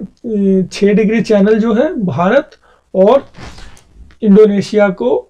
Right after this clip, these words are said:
इन, मतलब इंदिरा पॉइंट जो है यहाँ पे अलग करता है, ये छः डिग्री चैनल, ठीक है। तो ये किसको किसको अलग करता है? इंडोनेशिया और अंडमान निकोबार के इंदिरा पॉइंट को,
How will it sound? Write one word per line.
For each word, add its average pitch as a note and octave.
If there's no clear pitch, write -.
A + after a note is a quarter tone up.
इन, F#3+
मतलब F#3
इंदिरा F#3
पॉइंट F#3
जो D3+
है F#3+
यहाँ E3+
पे G#3+
अलग D3+
करता C#3+
है, -
ये F#3
छः F3+
डिग्री D3+
चैनल, -
ठीक B3+
है। F3
तो G3
ये G3+
किसको G#3
किसको G#3+
अलग A3
करता A3
है? C4
इंडोनेशिया G3
और B3+
अंडमान F3
निकोबार F3
के -
इंदिरा F3
पॉइंट D3
को, -